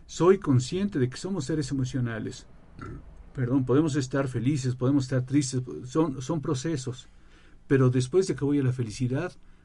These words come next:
regreso a mi base. Después de que estoy estresado por un determinado evento, regreso a mi base. Eh, respondo a una reacción, regreso. ¿Qué tanto, eh,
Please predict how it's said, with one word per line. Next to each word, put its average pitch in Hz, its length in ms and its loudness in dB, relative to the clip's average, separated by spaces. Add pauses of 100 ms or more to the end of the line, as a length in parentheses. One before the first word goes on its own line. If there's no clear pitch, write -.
(140)
regreso 127 720 0 (160)
a 127 80 -4
mi 110 140 -2
base. 110 420 -10 (540)
Después 160 320 8
de 185 80 4
que 147 100 2
estoy 170 320 4
estresado 147 720 2
por 139 140 2
un 151 140 4
determinado 135 560 4
evento, 135 400 2
regreso 131 560 0
a 135 40 -2
mi 131 140 2
base. 113 440 -8 (760)
Eh, 131 140 -2
respondo 170 640 4
a 170 40 -4
una 180 200 -2
reacción, 139 440 -2
regreso. 135 560 2
¿Qué 226 140 -2
tanto, 156 600 -2 (460)
eh, 117 240 -10